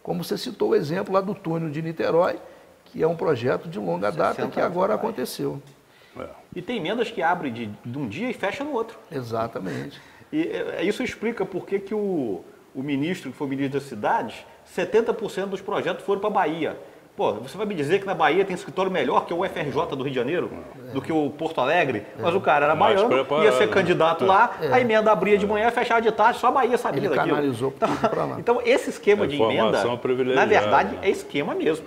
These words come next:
Speaker 1: É.
Speaker 2: É, é uma coisa muito ruim. Agora, é, ô, Sérgio, esse pacto federativo fo-, piorou muito a partir de oitenta e oito da Constituição.
Speaker 1: Exatamente.
Speaker 2: Eu vou dizer pra vocês aqui, doutora Saudade Braga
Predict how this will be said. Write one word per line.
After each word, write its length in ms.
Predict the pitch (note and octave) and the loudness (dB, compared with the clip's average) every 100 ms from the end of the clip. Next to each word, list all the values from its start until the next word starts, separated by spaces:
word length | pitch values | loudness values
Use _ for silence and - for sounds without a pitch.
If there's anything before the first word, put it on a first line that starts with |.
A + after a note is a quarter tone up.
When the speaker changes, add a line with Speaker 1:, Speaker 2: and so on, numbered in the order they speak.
| C3 | -8
Speaker 1:
É. 40 | |
Speaker 2:
É, 380 | A2 G#2 A2 A#2+ | -6 -4 -4 -4
é 60 | A#2+ | -4
uma 80 | A#2+ | -6
coisa 180 | B2 B2 | -4 -6
muito 180 | D#3 | -4
ruim. 300 | E3+ G#3+ D#3 - - - - - | -2 0 -2 -6 -16 -20 -20 -14
Agora, 280 | - G#3+ A#3+ | 0 2 2
é, 120 | A#3+ A#3 | 2 0
ô, 340 | - G#3 F#3+ | 2 2 2
Sérgio, 400 | - G#3 G3+ F3 | 2 2 2 2
esse 180 | F3+ - | -2 -4
pacto 320 | - G#3+ A#3+ | 2 2 2
federativo 640 | F#3 D3+ A#2 - F3+ F#3+ | 2 4 4 0 -4 -4
fo-, 160 | A2 F#3 | -4 -10
piorou 380 | - A#3+ G#3+ C4 | -8 2 2 2
muito 440 | D3+ A#3 - F2+ - - - | -2 -4 -4 -12 -16 -20 -6
a 80 | F3+ | -2
partir 300 | F#4 D4+ G3+ | 0 0 0
de 60 | G#3+ | 0
oitenta 280 | G#3+ G#3+ G3+ | 2 0 2
e 40 | |
oito 180 | F#3 F#3+ | 2 2
da 80 | F#3+ | -4
Constituição. 720 | G3+ F#3 A3+ A3 - D3 D3+ - | -6 -10 -8 -6 -4 -4 -6 -12
Speaker 1:
Exatamente. 260 | A2 G#2+ G#2+ | -12 -6 -2
Speaker 2:
Eu 60 | E3+ | 4
vou 120 | A3 | 4
dizer 200 | G#3 G#3+ | 6 4
pra 100 | G#3+ | 4
vocês 280 | G#3+ F#3+ G3 | 4 4 4
aqui, 320 | E3 G#2 E2 - | 2 0 -8 -4
doutora 340 | G#2+ C3 F#3 | -2 0 0
Saudade 400 | F3+ F3 D#3+ E3 | 0 0 0 -2
Braga 400 | C3 G#2 E2 D2 | 0 2 0 -4